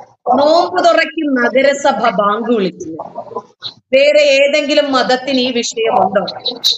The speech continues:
ഇല്ല. പിന്നെ ഓപ്പറേഷൻ തിയേറ്ററിനകത്തു വരെ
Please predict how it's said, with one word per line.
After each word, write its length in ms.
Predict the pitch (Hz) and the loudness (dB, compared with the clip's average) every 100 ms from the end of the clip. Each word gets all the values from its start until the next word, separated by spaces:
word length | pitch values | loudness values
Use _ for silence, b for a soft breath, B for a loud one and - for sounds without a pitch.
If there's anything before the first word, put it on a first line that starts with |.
| - | -6
ഇല്ല. 400 | - 220 190 - _ _ _ _ | -6 -4 -4 -8 _ _ _ _
പിന്നെ 240 | 285 285 277 | -4 -2 4
ഓപ്പറേഷൻ 800 | 277 294 320 349 359 330 359 349 | 4 6 4 2 2 0 -4 -2
തിയേറ്ററിനകത്തു 1160 | 359 349 339 - 330 330 311 262 277 277 320 302 | -2 2 2 2 0 0 0 2 0 0 -4 -2
വരെ 420 | 262 269 247 277 | 2 2 2 0